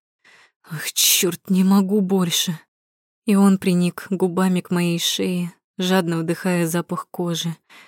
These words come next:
В груди привычно обмерло, как было всегда, когда меня касался Андрей.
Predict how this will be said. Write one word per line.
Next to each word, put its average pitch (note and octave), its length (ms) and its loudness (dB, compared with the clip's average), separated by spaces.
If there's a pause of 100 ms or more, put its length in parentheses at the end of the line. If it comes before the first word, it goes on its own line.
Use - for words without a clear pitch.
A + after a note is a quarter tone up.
(240)
В F#3+ 60 -6
груди G#3 320 0
привычно F#3 720 2
обмерло, E3 480 -2
как E3+ 240 -6
было F3 240 -2
всегда, F3+ 440 -4
когда E3 260 -4
меня E3 240 -4
касался F3 560 -4
Андрей. E3 460 -4